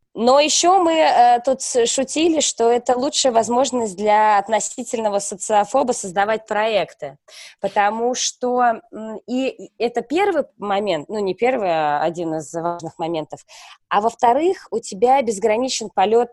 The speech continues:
э, воображения и мысли. А если мы сейчас говорим, мы забываем про мультфильмы детские, да, а просто говорим про взрослый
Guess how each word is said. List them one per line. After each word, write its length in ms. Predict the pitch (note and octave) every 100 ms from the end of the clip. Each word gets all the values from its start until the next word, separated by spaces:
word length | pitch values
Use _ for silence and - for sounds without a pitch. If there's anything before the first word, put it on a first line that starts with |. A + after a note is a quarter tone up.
| -
э, 420 | G#3 F#3+ F3+ F3+
воображения 720 | F3+ F#3+ G3 G3 G#3 G#3+ G3
и 40 | G3
мысли. 420 | A3 - C#3+ C#3 _ _ _ _ -
А 300 | F3+ F#3 F#3
если 400 | F3 C4 D4+ B3+
мы 120 | A#3+ C4
сейчас 380 | - C4 B3+ G3+
говорим, 500 | A3 A3 A#3+ A#3 -
мы 140 | A3+
забываем 540 | G3+ G#3 A3 A3 F#3+ E3+
про 440 | F3+ E3 D#3+ D#3+
мультфильмы 760 | F3 - G3+ G3 - G#3 F3+ F3+
детские, 500 | F4 B4+ - A3 F#3+
да, 280 | B3 F#4 -
а 80 | F#3
просто 320 | D#4 - G#3+
говорим 340 | G3+ A#3 D4
про 220 | - G#3
взрослый 840 | F3 E3+ A3 C4+ C#4+ - A#3 A#3